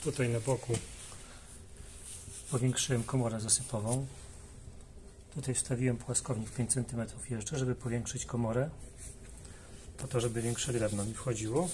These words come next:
bo nadal było za mało. O, po tej widać. Taki płaskownik. Rozciąłem tutaj profil i wstawiłem płaskownik pięciocentymetrowy w to miejsce. No i doszła pokrywa.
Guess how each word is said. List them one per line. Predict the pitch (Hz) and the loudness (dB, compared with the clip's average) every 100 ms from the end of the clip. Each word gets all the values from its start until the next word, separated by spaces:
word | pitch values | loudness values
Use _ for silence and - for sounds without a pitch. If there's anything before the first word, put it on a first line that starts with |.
| - - - - - | -4 -12 -16 -12 -4
bo | 120 | 0
nadal | 107 98 | 0 0
było | 98 92 104 | -2 -2 -2
za | 101 107 | 2 2
mało. | 98 117 156 - - - - - - - - - - - | 4 4 2 -2 -10 -10 -10 -10 -10 -12 -14 -16 -16 -10
O, | 113 98 | -10 -8
po | 117 | -8
tej | - 107 | -6 -6
widać. | 104 107 147 - - - - - - - - - - - - - | -4 -2 -2 -4 -8 -14 -16 -16 -16 -16 -16 -14 -14 -14 -14 -6
Taki | 277 - 190 | -4 -2 -4
płaskownik. | - 135 - 104 98 | -2 -2 -2 -6 -2
Rozciąłem | 151 - 170 156 147 | 0 2 4 4 4
tutaj | 143 143 143 131 | 0 -4 -2 -2
profil | 143 135 143 143 - - - - - - - - - - - - | -2 0 -2 -4 -8 -14 -14 -14 -16 -16 -16 -16 -14 -14 -12 -6
i | |
wstawiłem | - 117 113 120 113 | -4 -4 -4 -6 -4
płaskownik | 113 - 117 107 110 113 - - - - - - - - - - - - - - - - - - - - | -4 -2 -4 -4 -4 -6 -10 -12 -14 -14 -16 -16 -14 -12 -10 -8 -10 -12 -14 -14 -14 -14 -14 -12 -8 -2
pięciocentymetrowy | 123 123 110 110 110 113 117 107 113 151 - | 0 0 -2 -4 -4 -6 -2 -2 0 -2 -4
w | |
to | - 113 | -6 -4
miejsce. | 107 104 - 151 156 - - - - - | -2 -2 0 0 -2 -6 -8 -8 -8 -2
No | 135 | 0
i | 143 | 2
doszła | 131 127 139 | 2 2 0
pokrywa. | - 139 135 110 123 | -2 0 2 4 2